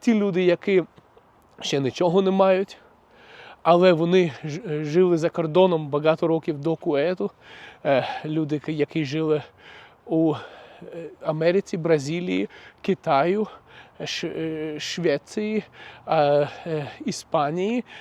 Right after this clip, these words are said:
українці з усього міру. Я також хочу сказати таку ін-, ін-, інчу-, інчу-, інтересну реч. Мені дуже подобається, е, що я бачу в Україні. Я зустрів українця, в якого жінка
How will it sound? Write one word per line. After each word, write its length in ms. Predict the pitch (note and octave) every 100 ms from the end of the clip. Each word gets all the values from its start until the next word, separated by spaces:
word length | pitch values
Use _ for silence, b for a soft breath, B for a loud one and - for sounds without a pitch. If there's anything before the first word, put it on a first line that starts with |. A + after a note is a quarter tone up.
| B -
українці 800 | - F3 C#3 - B3 - - D3+ B B B -
з 120 | F#3+
усього 300 | A3 - A#3
міру. 240 | G#3+ E3+
Я 120 | D3+ G3+
також 260 | B3+ A3
хочу 220 | A3+ -
сказати 360 | - F3+ F3 -
таку 220 | - - F3+
ін-, 260 | F3 F3+
ін-, 280 | F#3+ F#3+ F#3
інчу-, 360 | F#3 F3 F#3 E3
інчу-, 420 | E3 F#3 F3+ -
інтересну 560 | E3+ - E3+ F3+ F3 F#3+
реч. 280 | C3+ - - B B B
Мені 220 | F#3 G3+ F#3+
дуже 180 | G3
подобається, 680 | F#3+ F3 D#3+ C#3+ C3+ - C3 - - - F3
е, 180 | D#3+ D3
що 220 | - E3
я 220 | E3+ D3
бачу 340 | D3+ E3+ -
в 60 | D3
Україні. 420 | C#3+ D#3 C3+ C3 - B B B B B
Я 560 | E3+ F#3 G3+ F#3+ D#3 D#3+
зустрів 520 | G3+ - A#3 A#3 G3
українця, 680 | F3+ F#3 F3+ A3+ A3 A3+ A3+ B D3
в 60 |
якого 540 | D#3+ E3 F3 D#3+ E3 D3
жінка 580 | C3+ F3 G#3 G3 G#3+